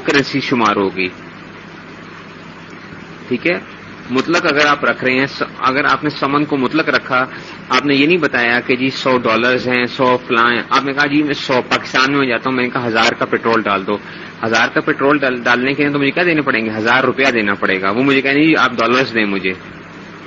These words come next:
ہزار ڈالر دیں، تو بھائی جو اس ملک کے اندر چلتی ہوئی کرنسی، اس کا اعتبار کیا جائے گا۔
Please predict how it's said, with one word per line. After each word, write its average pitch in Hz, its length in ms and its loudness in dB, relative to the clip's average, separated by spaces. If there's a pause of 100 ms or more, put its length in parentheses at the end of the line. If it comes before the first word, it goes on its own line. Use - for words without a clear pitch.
(1300)
ہزار 117 240 4
ڈالر 117 300 2
دیں، 104 220 -2
تو 113 80 -6
بھائی 147 180 2 (500)
جو 131 200 4 (160)
اس 156 200 -2
ملک 139 220 4
کے 156 60 2
اندر 151 120 2
چلتی 143 340 0
ہوئی 151 160 6
کرنسی، 139 460 0 (360)
اس - 180 2
کا 170 100 0
اعتبار 113 460 2
کیا 107 160 2
جائے 95 300 2
گا۔ 95 160 0